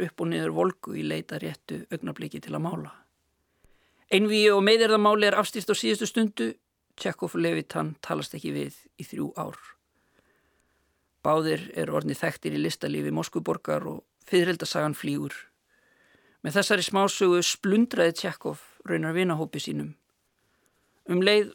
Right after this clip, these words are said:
markar fiðrildið ásamt smásögunni Stofu sex kaflaskil á ferli hans. Í kjölfari fylgja Konan með hundinn og aðrar smásögur sem að halda nafni hans á lofti enn þann dag í dag. Hitt framlag Tjekhovs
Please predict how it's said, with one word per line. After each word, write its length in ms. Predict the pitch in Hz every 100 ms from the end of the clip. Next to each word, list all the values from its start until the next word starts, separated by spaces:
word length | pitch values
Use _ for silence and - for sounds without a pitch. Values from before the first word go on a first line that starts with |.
| -
markar 320 | 196 - 180
fiðrildið 580 | - 196 208 208 208 202 -
ásamt 320 | 175 185 -
smásögunni 480 | 180 165 175 165 160
Stofu 400 | - - 160 156
sex 480 | - - - - - _ _ -
kaflaskil 640 | 196 - 160 160 147 156 _
á 40 | 160
ferli 360 | - 165 - 139
hans. 400 | 143 - - - _ _ _ _ _ _ _ -
Í 80 | -
kjölfari 440 | 208 208 - 165
fylgja 320 | 143 175 160 151
Konan 320 | - 151 143
með 160 | 139
hundinn 400 | 202 190 180 180 - - - -
og 140 | - -
aðrar 240 | 151 147
smásögur 640 | - 151 151 - - 80 - -
sem 240 | - 143
að 80 | 156
halda 240 | 156 151
nafni 240 | 143 156 156
hans 160 | -
á 20 | 175
lofti 360 | 151 - 190 -
enn 160 | 147 127
þann 160 | 165
dag 160 | 147 147
í 80 | -
dag. 240 | 71 - _ _ _ _ _ _ _ _ - - - - _ _
Hitt 320 | - 269 -
framlag 400 | - 185 165 147
Tjekhovs 540 | - 175 - 139 139